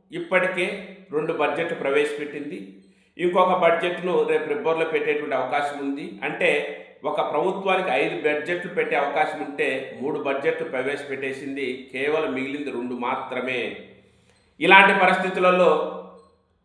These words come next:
టైమ్ అనేది మనం చూస్తా, మన కళ్ళ ఎదుటనే అయిపోతుంది. కాబట్టి ఎవరు కూడా మన ప్రభుత్వం లేదు అనేటువంటి బాధపడాల్సినటువంటి అవసరం లేదు. తిరిగి మళ్ళీ మనం అధికారంలోకి వస్తాం.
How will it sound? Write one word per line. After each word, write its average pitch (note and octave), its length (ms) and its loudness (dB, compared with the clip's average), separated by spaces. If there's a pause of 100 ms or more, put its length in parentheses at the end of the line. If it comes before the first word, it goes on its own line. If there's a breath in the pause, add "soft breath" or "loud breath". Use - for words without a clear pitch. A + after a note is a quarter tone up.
(120)
టైమ్ F3 240 6
అనేది F3 640 4
మనం C#3+ 200 -2 (120)
చూస్తా, F3 300 0
మన D3 180 2
కళ్ళ D#3+ 280 0
ఎదుటనే E3 420 4
అయిపోతుంది. D3 1000 -2
కాబట్టి C#3 380 0
ఎవరు D3+ 260 2
కూడా D3+ 580 4 (240)
మన C3+ 140 0
ప్రభుత్వం C#3+ 760 0
లేదు F#3+ 300 6
అనేటువంటి F3 500 4
బాధపడాల్సినటువంటి C#3+ 920 2
అవసరం C3 380 -4
లేదు. B2+ 500 -6 (160)
తిరిగి F3 360 -2
మళ్ళీ E3 340 -2
మనం D3+ 200 0
అధికారంలోకి C#3 680 0
వస్తాం. A#2 440 -4